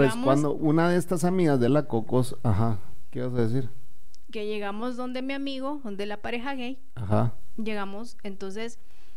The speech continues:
Speaker 1: tocamos la puerta y le
Speaker 2: Ajá.
Speaker 1: dijimos a nuestra amiga que se escondiera para
Speaker 2: Sí.
Speaker 1: que ellos no la vieran.
Speaker 2: Entonces, eh, entraron ustedes dos.
Speaker 1: Nosotros entramos, nosotras dos, cuando él abrió, entramos nosotras dos y que hola, y que no sé qué, y que tal, y que pasen adelante, siéntense, que van a tomar, y no sé,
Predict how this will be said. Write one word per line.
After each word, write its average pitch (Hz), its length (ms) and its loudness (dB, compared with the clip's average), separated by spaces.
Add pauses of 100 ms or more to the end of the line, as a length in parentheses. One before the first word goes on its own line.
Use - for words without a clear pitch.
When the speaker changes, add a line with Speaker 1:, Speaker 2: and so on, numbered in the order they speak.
(160)
Speaker 1:
tocamos 202 380 -4
la 254 120 -4
puerta 240 340 2
y 254 60 0
le 233 80 0
Speaker 2:
Ajá. 214 100 4
Speaker 1:
dijimos 202 340 4
a 214 80 2
nuestra 214 260 0
amiga 214 260 -4
que 220 120 -4
se 202 100 -4
escondiera 226 640 -6 (280)
para 156 160 -2
Speaker 2:
Sí. - 80 -4
Speaker 1:
que 175 80 -6
ellos 165 180 -4
no 170 120 -4
la 185 120 -4
vieran. 220 360 -4 (200)
Speaker 2:
Entonces, 110 580 2
eh, 107 200 2
entraron 104 400 2
ustedes 110 340 -4
dos. - 100 -6
Speaker 1:
Nosotros 202 380 4
entramos, 220 560 -4 (420)
nosotras 214 520 -6
dos, 254 200 4
cuando 170 280 0
él 180 80 -2
abrió, 226 340 -2
entramos 202 340 -6
nosotras 208 320 -6
dos 247 180 -4
y 247 100 -6
que - 120 -8
hola, 311 400 -6
y 262 40 -8
que 220 120 -6
no 202 140 -4
sé 190 160 -6
qué, 285 360 -6
y 269 60 -6
que 190 160 -6
tal, 285 460 -6
y 269 60 -8
que - 60 -8
pasen 190 320 -6
adelante, 269 640 -6
siéntense, 262 680 -6
que 214 100 -6
van 208 120 -4
a 185 100 -4
tomar, 262 460 -6
y 254 80 -6
no 233 100 -6
sé, 240 180 -4